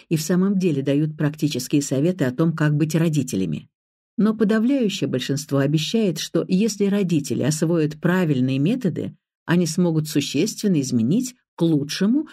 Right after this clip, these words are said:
жизнь и будущее ребёнка. Однако модель родительства – обнаруживается не только в подобного рода практических руководствах. Она в целом определяет наше представление о развитии детей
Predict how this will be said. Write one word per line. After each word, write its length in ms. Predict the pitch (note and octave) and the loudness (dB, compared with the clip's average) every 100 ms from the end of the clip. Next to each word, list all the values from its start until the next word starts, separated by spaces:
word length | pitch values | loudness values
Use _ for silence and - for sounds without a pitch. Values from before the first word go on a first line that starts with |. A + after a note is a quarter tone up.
| - | -8
жизнь 420 | C3+ D#3 D4 D#4+ D4 | -2 0 2 0 -2
и 100 | G3 | -2
будущее 520 | D3 C#3 E3 - E3+ | 0 0 -2 -2 -2
ребёнка. 520 | D#3 A#2 G2+ G2 - - _ _ _ _ _ _ _ _ | -2 -2 -6 -8 -14 -18 _ _ _ _ _ _ _ _
Однако 440 | - F#3 A#3 B3 G#3+ | 0 2 0 0 0
модель 360 | G#3 G#3 G#3 | 2 0 0
родительства – 760 | F#3 F3 B3 D#3 D3+ - A#2+ B2+ _ _ | 0 -2 -2 -4 -4 -6 -8 -8 _ _
обнаруживается 880 | E3+ E3+ F#3 A3+ G3+ G3+ G3+ G3+ G3 | 0 2 2 2 0 0 -2 -2 -2
не 180 | G3+ | 0
только 360 | G#3+ C#4+ B3+ D3+ | 0 -2 -2 -4
в 80 | D3+ | -2
подобного 500 | D3 D3+ C#3+ C#3+ D3 | 0 0 0 0 2
рода 220 | D3+ C#3+ | 0 -2
практических 720 | D3 D3+ D3+ B2+ B2 - C#3+ | -2 -4 -2 -4 -2 -6 -2
руководствах. 720 | D3 E3 D3 A2+ - - - _ _ _ _ - | 0 0 0 -2 -6 -12 -12 _ _ _ _ 0
Она 380 | G#3 C4 C#4 - | 2 2 0 -6
в 140 | - | -12
целом 560 | - - D4 D#3+ B2 - | -4 0 2 2 0 0
определяет 640 | D3+ D3+ D3 E3 A3+ G3+ | 0 2 2 2 2 0
наше 240 | E3 E3+ D3+ | -2 -2 -4
представление 720 | C3 - C3 D#3 A#3 A3 G3 | -4 -4 0 2 2 2 0
о 100 | E3 | 0
развитии 420 | D3 C#3 D3 D3+ | 0 2 0 2
детей 520 | A#2+ B2 - A#3+ B3+ | 0 -2 0 0 0